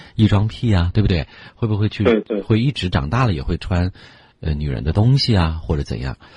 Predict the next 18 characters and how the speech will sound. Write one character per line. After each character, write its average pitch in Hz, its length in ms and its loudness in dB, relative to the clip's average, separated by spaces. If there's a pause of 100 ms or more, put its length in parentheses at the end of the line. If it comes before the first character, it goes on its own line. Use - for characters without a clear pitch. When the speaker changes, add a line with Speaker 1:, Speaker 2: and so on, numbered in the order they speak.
(460)
Speaker 1:
嗯， 90 380 2
我 104 120 4
觉 101 100 4
得 117 80 4
现 120 160 2
在 113 80 4
我 82 100 0
们 76 60 -2
判 101 220 -2
断 90 140 0
还 82 100 -2
为 82 120 0
时 - 140 -6
过 98 160 2
早， - 360 -8 (200)
但 95 120 2
是 95 160 2
呢， 80 200 2